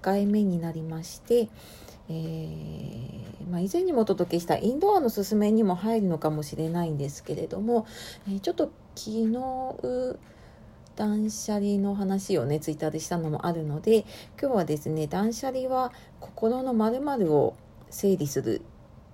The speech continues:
っていうテーマでお話をしようかなと思います。えー、このね、えー、コロナ騒動で、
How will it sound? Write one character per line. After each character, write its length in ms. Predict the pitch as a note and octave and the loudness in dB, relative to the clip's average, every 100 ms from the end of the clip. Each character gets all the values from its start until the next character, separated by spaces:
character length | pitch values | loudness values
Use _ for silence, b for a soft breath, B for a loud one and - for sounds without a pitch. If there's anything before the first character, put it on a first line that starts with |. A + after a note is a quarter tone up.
| - | -18
っ 40 | - | -2
て 140 | A#3 | 0
い 60 | B3 | 0
う 80 | C4 | 0
テ 160 | C4+ | 2
ー 60 | A#3+ | 2
マ 120 | D#3 | 2
で 220 | F#3+ F#3+ - | 4 4 2
お 80 | E3+ | -2
話 400 | E3+ D#3 - C#3+ | -2 -4 -4 -4
を 80 | |
し 220 | D#3+ - - | -4 -6 -4
よ 180 | - - | -4 -6
う 20 | |
か 120 | F3+ | -4
な 160 | A3 B3 | -4 -2
と 160 | - | -4
思 280 | - D3+ D3 | -4 -6 -6
い 120 | C#3+ | -8
ま 220 | - F#3 A3+ | -4 -4 -4
す。 260 | - - - - - - B B B B B B B B B B - - - - - - - - - - - | -6 -16 -20 -20 -20 -20 B B B B B B B B B B -20 -20 -20 -20 -20 -20 -20 -20 -20 -20 -8
え 220 | F3+ E3+ | -6 -6
ー、 20 | |
こ 140 | - F#3+ | 0 2
の 360 | F#3 F3 E3+ | 4 4 4
ね、 300 | F#3+ A3 - - | 4 4 2 -2
え 260 | F3 E3 | -2 -2
ー、 40 | D#3+ | -2
コ 120 | F3+ | 0
ロ 100 | F3+ | 2
ナ 120 | G3 | 2
騒 300 | G3+ G#3+ G3 | 2 0 0
動 320 | F3+ D3+ - - | 0 0 -2 -2
で、 440 | D#3+ E3+ D3+ - | 0 2 0 -2